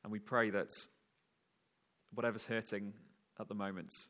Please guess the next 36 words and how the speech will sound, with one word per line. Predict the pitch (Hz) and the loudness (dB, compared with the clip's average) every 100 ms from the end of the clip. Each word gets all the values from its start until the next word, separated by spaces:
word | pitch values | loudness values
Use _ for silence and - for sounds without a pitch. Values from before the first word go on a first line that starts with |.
| _ _ | _ _
that, | - - - | -8 -8 -10
that | - | -6
you | 113 107 | -4 -2
would, | 98 - - _ | -2 -6 -18 _
you'd | - 113 - | -6 -6 -4
come | 101 95 | -6 -4
in, | 101 - _ _ _ _ _ _ _ _ | -6 -10 _ _ _ _ _ _ _ _
that | - - | -10 -6
you'd, | 104 - - | -6 -6 -10
that | 101 127 | -6 -6
you'd | - | -4
heal | 113 107 | -2 -2
us, | 104 - | -2 -6
that | - | -8
you'd | - - | -10 -12
forgive | - 104 | -6 -2
us, | 101 - | -2 -4
that | - - | -6 -8
you'd, | 104 - - - - _ | -10 -12 -20 -20 -20 _
you'd | 110 - | -8 -2
right | 120 117 | 0 0
those | 110 104 | 0 -2
wrongs. | 98 101 123 - - _ _ _ _ _ _ _ _ _ _ _ _ _ _ _ _ _ _ - | -2 -6 -6 -8 -10 _ _ _ _ _ _ _ _ _ _ _ _ _ _ _ _ _ _ -6
Father, | - 107 104 | 0 2 2
if | - | 0
there's | 110 - - - _ _ - - | 0 2 0 -4 _ _ -20 -4
anyone | 110 104 101 98 - | 0 2 0 -2 -8
particularly | - - - - 110 | -6 -4 -4 -4 -4
struggling | - - 110 104 104 | -2 0 0 0 -4
with | 98 | -2
anything | 104 104 101 | -4 -4 -6
this | 98 - | -8 -6
morning, | 101 98 110 | -6 -6 -8
we | 107 | -12
pray | - 117 110 | -4 0 0
that | 101 95 | 0 -4